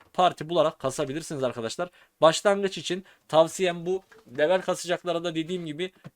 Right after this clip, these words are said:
e, X'ler azaltıldığı için yani yüzde otuz azaltıldığı için şu, e, anda hazır yirmi üçüne kadar da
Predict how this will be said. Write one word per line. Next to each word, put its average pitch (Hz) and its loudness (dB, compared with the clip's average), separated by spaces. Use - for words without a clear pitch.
e, 131 2
X'ler 151 0
azaltıldığı 151 4
için 151 -2
yani 135 -4
yüzde 131 -6
otuz 147 -2
azaltıldığı 143 0
için 185 -6
şu, - 2
e, 139 -4
anda 151 2
hazır 165 2
yirmi 151 -4
üçüne 170 -4
kadar 143 -2
da 117 -4